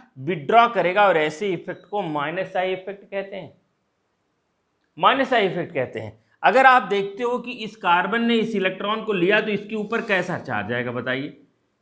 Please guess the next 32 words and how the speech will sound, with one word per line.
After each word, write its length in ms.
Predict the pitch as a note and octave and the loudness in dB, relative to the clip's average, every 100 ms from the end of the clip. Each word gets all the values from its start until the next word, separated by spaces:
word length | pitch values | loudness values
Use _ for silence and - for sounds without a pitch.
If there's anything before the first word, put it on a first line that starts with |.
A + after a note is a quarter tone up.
| - | -12
इस 140 | D#3 | -10
पे 120 | - F3 | -6 -6
प्लस 320 | F3+ F3+ F3 | -2 -2 2
चार्ज 260 | F#3 E3+ F3 | 2 2 2
आएगा, 280 | F3 - - _ _ _ _ _ _ _ _ _ _ _ _ _ _ _ _ _ _ - | -2 -4 -16 _ _ _ _ _ _ _ _ _ _ _ _ _ _ _ _ _ _ 2
आएगा 260 | C#3 A3 C#4 | 4 6 4
ना 80 | D4+ | 2
प्लस 280 | B3 G3+ D#3+ | -2 -4 -2
चार्ज, 200 | A2+ A2 - _ | -4 -4 -12 _
और 160 | D#3+ E3+ | -4 -2
इस 180 | A#3+ C4 | -2 -2
तरह 180 | A3+ A#3+ | 0 2
से 120 | A#3 | 2
इस 200 | A#3+ F#3+ - | -2 -4 -4
पे 120 | C4 | -4
कैसा 320 | B3+ A#3+ A3+ | -2 0 0
चार्ज 300 | G#3+ E3+ D3+ | 4 2 2
आएगा, 180 | D3 D#3 | 0 2
अगर 100 | E3+ | 2
आप 200 | F3 D3 | 2 0
ध्यान 240 | D#3 D#3 | -2 -2
देंगे 340 | C3 A#2 A2 G#2+ - _ | -2 -6 -8 -10 -18 _
इस 100 | D3+ - | -16 -8
पे 140 | F#3+ | -2
माइनस 420 | D#3 C#3+ E3 E3+ | 2 2 0 -2
चार्ज 240 | F3+ D#3+ D#3+ | 0 2 2
आएगा, 240 | D#3+ D#3+ | 2 0
कल 180 | D#3+ E3 | -4 -6
को 240 | D#3+ A#3+ - _ _ _ _ _ _ _ _ _ _ _ _ _ _ _ - | -6 -14 -18 _ _ _ _ _ _ _ _ _ _ _ _ _ _ _ 2
आएगा 260 | D3+ G3 G#3 | 4 6 4
माइनस 340 | G#3 G#3+ G3+ | 2 -2 -4
चार्ज। 220 | A3+ A#3 | -6 -6